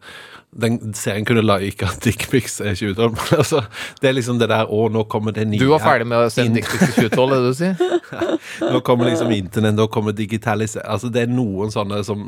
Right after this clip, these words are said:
Speaker 2: Nei, men det er ikke
Speaker 1: kunne
Speaker 2: at
Speaker 1: gjort
Speaker 2: nå
Speaker 1: at
Speaker 2: kommer
Speaker 1: denne
Speaker 2: digitaliseringa. Nå skal vi bli kjøpt opp av Netflix, da, for eksempel.
Speaker 1: Ja,
Speaker 2: Det har, det
Speaker 1: det er
Speaker 2: har
Speaker 1: jo
Speaker 2: ikke,
Speaker 1: ikke det
Speaker 2: det skjedde
Speaker 1: som
Speaker 2: ikke.
Speaker 1: skjer da, men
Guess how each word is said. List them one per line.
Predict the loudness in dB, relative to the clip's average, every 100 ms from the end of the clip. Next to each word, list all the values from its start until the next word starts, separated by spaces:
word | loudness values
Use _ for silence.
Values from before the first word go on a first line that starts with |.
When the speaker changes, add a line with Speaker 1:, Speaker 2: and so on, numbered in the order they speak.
| -10
Speaker 2:
Nei, | -2 2
men | 4
det |
er | 4
ikke | 2
Speaker 1:
kunne |
Speaker 2:
at | 2
Speaker 1:
gjort | 2
Speaker 2:
nå |
Speaker 1:
at | 4
Speaker 2:
kommer | 4 2 0
Speaker 1:
denne | -2
Speaker 2:
digitaliseringa. | -2 -2 -2 -2 -2 0 -2
Nå | -2 -4
skal | -2
vi | -2
bli | -2
kjøpt | -2 -4 -4 -8
opp | 0 0
av | 2
Netflix, | -4 -4 -4 2
da, | 0
for | 0
eksempel. | -4 -2 -4 -4 _ _ _ -12
Speaker 1:
Ja, | 0 2 4
Speaker 2:
Det | 2 2 0
har, | 0 0
det | 2
Speaker 1:
det | 2
er |
Speaker 2:
har | 2
Speaker 1:
jo |
Speaker 2:
ikke, | 0
Speaker 1:
ikke | 0
det | 0
Speaker 2:
det |
skjedde | 0
Speaker 1:
som | -2
Speaker 2:
ikke. | 0
Speaker 1:
skjer | 0 -2
da, | -4 -2
men | 0